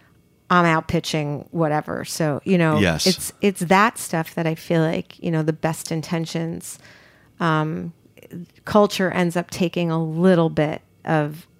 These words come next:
Speaker 1: a backseat.
Speaker 2: That's
Speaker 1: or
Speaker 2: right.
Speaker 1: the
Speaker 2: It's
Speaker 1: team.
Speaker 2: extremely hard to prioritize.
Speaker 1: And, and that's kind of where, like, I feel like people really need help.
Speaker 2: Yeah.
Speaker 1: You know?
Speaker 2: And, um, yeah, this is a, this is a really tough one. And, and, and, you know,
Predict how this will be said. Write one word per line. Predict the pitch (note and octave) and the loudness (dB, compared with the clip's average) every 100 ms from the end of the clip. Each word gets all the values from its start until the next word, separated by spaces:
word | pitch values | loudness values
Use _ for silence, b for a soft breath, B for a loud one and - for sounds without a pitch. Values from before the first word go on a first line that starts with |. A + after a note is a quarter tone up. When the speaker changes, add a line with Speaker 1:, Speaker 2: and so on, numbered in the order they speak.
| - | -4
Speaker 1:
a | |
backseat. | E3 D3 - - - - - | 0 0 -2 -8 -8 -4 2
Speaker 2:
That's | A2 F3+ | 4 4
Speaker 1:
or | |
Speaker 2:
right. | E3+ D#3+ - - | 4 2 -2 0
Speaker 1:
the | |
Speaker 2:
It's | A#2+ | 2
Speaker 1:
team. | - G3 F3 D#3+ | 4 4 4 4
Speaker 2:
extremely | A#2 C3 C3 A2+ | 2 2 2 2
hard | G2 F2 | 0 -2
to | E2+ | -2
prioritize. | F2 D#2 C#2+ - - - - | -4 -2 -4 -6 -10 -6 -2
Speaker 1:
And, | F3 F3+ - | -2 -2 0
and | G3 | 2
that's | G#3 G#3 | 2 0
kind | - G#3+ | -4 -2
of | F#3 E3 | 0 2
where, | E3 D#3+ D#3+ F3 | 2 2 0 -2
like, | D#3 D#3+ - - _ _ _ _ _ _ - | -4 -4 -14 -20 _ _ _ _ _ _ -2
I | E3+ | -2
feel | - F3+ | 2 2
like | E3 - | 0 0
people | F3+ E3 E3 | -4 0 0
really | E3 D#3+ D#3+ | 2 0 0
need | D#3 D#3 D#3 D#3 E3 - - _ - | -2 -2 -2 -4 -6 -12 -20 _ -18
help. | - D#3 - - - _ - | -8 -6 -6 -12 -18 _ 0
Speaker 2:
Yeah. | F#3+ - | 2 2
Speaker 1:
You | D#3+ | 0
know? | D#3 D3+ - B B B B2+ | -2 -4 -8 B B B 2
Speaker 2:
And, | A#2+ A2 G2+ _ _ _ - | 4 4 -2 _ _ _ 2
um, | A2+ G2+ F2 D#2 - _ _ _ _ _ _ - | 4 4 2 -4 -12 _ _ _ _ _ _ 2
yeah, | G#2+ | 4
this | F#2 G#2+ C3+ | 6 4 4
is | A2 | 4
a, | G#2+ | 2
this | - A#2 A#2+ | 4 2 2
is | G#2+ | 0
a | F#2+ | 2
really | F#2 F2+ F2 | 2 2 2
tough | - G2+ - | 0 -2 -2
one. | F2 | -2
And, | F2 - | -2 -2
and, | F#2 F2 E2+ - _ _ _ _ _ _ _ _ _ - | 0 0 -2 -6 _ _ _ _ _ _ _ _ _ -2
and, | A2 A2 | 0 0
you | - G#2+ | 2 4
know, | G#2 | 4